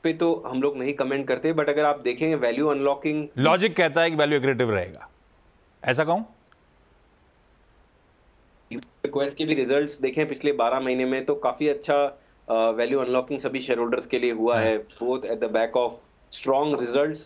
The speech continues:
Speaker 1: अ, you know, sustainable strong results,
Speaker 2: हाँ।
Speaker 1: and obviously expectation of that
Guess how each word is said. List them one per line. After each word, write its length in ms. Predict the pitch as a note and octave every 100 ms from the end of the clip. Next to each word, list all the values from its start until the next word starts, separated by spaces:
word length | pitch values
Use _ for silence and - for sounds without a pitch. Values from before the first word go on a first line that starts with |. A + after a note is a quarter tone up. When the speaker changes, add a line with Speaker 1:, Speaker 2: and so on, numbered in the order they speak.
| _ -
Speaker 1:
अ, 340 | G#2+ G#2+ A2
you 300 | G#2 - A2+
know, 160 | B2 B2+
sustainable 440 | B2+ D3+ D3+ D3+ C#3+
strong 280 | - C3 C3+
results, 300 | A#2 A#2+ D#3+ - _ _ -
Speaker 2:
हाँ। 200 | A2+ G2+
Speaker 1:
and 200 | C3+ D3
obviously 520 | D3+ - B2+ C#3+ D3
expectation 600 | C3+ A#2 - - C3+ B2+ C#3
of 220 | C3+ C3+
that 380 | - - B2